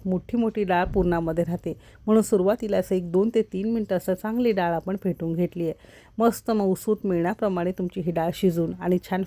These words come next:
फेटून तयार झालेली आहे. ज्या कपने तुम्ही दोन कप चण्याची डाळ घेतलेली होती, अगदी त्याच कपने बरोबर दीड कप आणि वजनी म्हणाल तर साधारणतः चारशे ग्राम प्रमाणात गूळ बारीक चिरून घेतलेला आहे.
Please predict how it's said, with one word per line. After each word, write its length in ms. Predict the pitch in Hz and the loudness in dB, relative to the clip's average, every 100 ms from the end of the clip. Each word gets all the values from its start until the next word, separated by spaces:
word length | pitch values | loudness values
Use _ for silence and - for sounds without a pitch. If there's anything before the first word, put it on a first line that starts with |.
| - | -2
फेटून 300 | 160 180 196 | -4 -4 -4
तयार 240 | 180 156 160 | -2 -2 -2
झालेली 280 | 175 165 165 | -2 -2 -2
आहे. 180 | 165 170 | 0 -2
ज्या 280 | - 240 302 | -2 2 2
कपने 360 | - 302 269 269 | 2 0 2 4
तुम्ही 160 | 254 | 4
दोन 280 | 233 214 220 | 6 6 6
कप 320 | 233 226 220 | 4 0 0
चण्याची 380 | 247 214 208 233 | 0 2 2 0
डाळ 240 | 202 190 202 | 2 2 0
घेतलेली 320 | 214 - 214 | -2 -2 2
होती, 260 | 214 208 208 | 4 4 4
अगदी 260 | 196 180 202 - | 2 2 -2 0
त्याच 220 | 196 226 | -2 -2
कपने 340 | 214 208 202 | -6 -2 -2
बरोबर 540 | 196 185 208 214 190 190 160 | 0 2 2 2 4 4 4
दीड 180 | 196 233 - | 2 2 2
कप 260 | 185 185 | 0 2
आणि 160 | 185 185 | 0 2
वजनी 340 | 170 165 196 220 | 2 2 2 2
म्हणाल 320 | 214 180 170 | 2 0 -2
तर 60 | 226 | -4
साधारणतः 600 | 220 247 240 240 175 220 | 0 0 2 0 0 -2
चारशे 440 | 247 208 170 - | 0 0 0 -2
ग्राम 220 | 233 202 190 | 0 0 0
प्रमाणात 420 | 202 190 170 180 - 202 | 0 2 0 -2 -4 0
गूळ 200 | 185 240 | 4 6
बारीक 300 | 214 160 175 | 4 0 -2
चिरून 280 | - 170 170 | -2 -2 -2
घेतलेला 400 | 165 - 175 175 | -6 -2 0 0
आहे. 220 | 175 175 | -2 -6